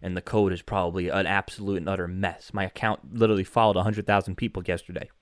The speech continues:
out of nowhere, my Parler account. So there's no excuse. It's been out for too long.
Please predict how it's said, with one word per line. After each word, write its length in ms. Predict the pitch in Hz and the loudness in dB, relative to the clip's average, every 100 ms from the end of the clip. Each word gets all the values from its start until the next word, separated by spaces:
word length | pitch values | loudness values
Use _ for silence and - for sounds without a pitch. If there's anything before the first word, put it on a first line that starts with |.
| _ _ _ _ - | _ _ _ _ -8
out 100 | 104 | -6
of 60 | 90 | 2
nowhere, 380 | 104 95 78 87 | 4 4 2 -4
my 140 | 85 | -4
Parler 320 | - 87 78 | -2 0 -2
account. 300 | 71 - - - _ _ _ _ _ _ _ | -8 -14 -18 -20 _ _ _ _ _ _ _
So 120 | - | -12
there's 120 | 98 | -2
no 140 | 110 123 | 4 4
excuse. 600 | - - - 82 - - _ _ _ _ | 4 -4 -6 -8 -10 -18 _ _ _ _
It's 140 | - 104 | -10 -2
been 140 | 147 | 2
out 200 | 127 - | 2 2
for 100 | 127 | -2
too 180 | 113 143 | 0 0
long. 420 | 113 85 82 85 | 2 0 -2 -6